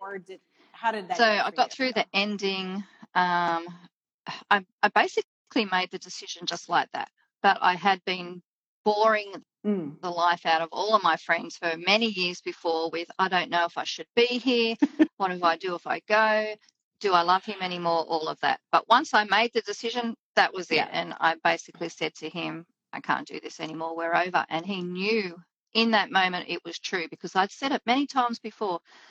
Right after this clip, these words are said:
Speaker 2: but in that moment I was very firm and he knew that, that that's what was happening.
Speaker 1: Mm.
Speaker 2: Afterwards, I did a lot of therapy. <laughs> So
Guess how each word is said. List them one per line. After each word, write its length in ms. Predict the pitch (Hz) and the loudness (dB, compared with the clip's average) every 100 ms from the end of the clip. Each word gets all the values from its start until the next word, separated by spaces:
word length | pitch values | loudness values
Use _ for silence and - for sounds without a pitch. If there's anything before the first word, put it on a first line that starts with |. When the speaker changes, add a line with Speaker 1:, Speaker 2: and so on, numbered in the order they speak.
| _ - | _ -2
Speaker 2:
but 160 | 185 - 202 | 0 0 -6
in 140 | 190 | 0
that 200 | 214 - | 0 2
moment 420 | 202 190 185 180 _ _ _ | 0 0 -2 -6 _ _ _
I 120 | 175 | 0
was 180 | 175 170 - | 0 -4 -2
very 240 | 190 180 | 2 2
firm 360 | 185 - 160 160 - _ 151 | -2 -6 -4 -4 -8 _ -8
and 100 | 160 | -8
he 80 | 165 | -6
knew 200 | 160 151 | -8 -8
that, 160 | 147 | -2
that 160 | 147 - _ | -2 -4 _
that's 220 | - - | -12 -12
what 140 | - - | -18 -14
was 120 | 151 | -4
happening. 460 | - - - 202 - _ _ _ - | -2 -2 -4 -10 -12 _ _ _ -8
Speaker 1:
Mm. 600 | 175 175 165 165 160 160 - | -4 -2 -2 -2 -4 -4 2
Speaker 2:
Afterwards, 920 | 196 233 - _ 175 165 180 - - _ _ _ - | 4 2 0 _ -10 -6 -8 -10 -20 _ _ _ 0
I 140 | 220 269 | 2 2
did 200 | 277 240 | -2 -2
a 60 | |
lot 180 | 196 185 | 0 0
of 60 | 220 | -2
therapy. 520 | 254 330 311 - - _ - | -4 -2 -6 -12 -18 _ 0
<laughs> 140 | 277 - - - | 0 0 -8 -14
So 60 | - | 2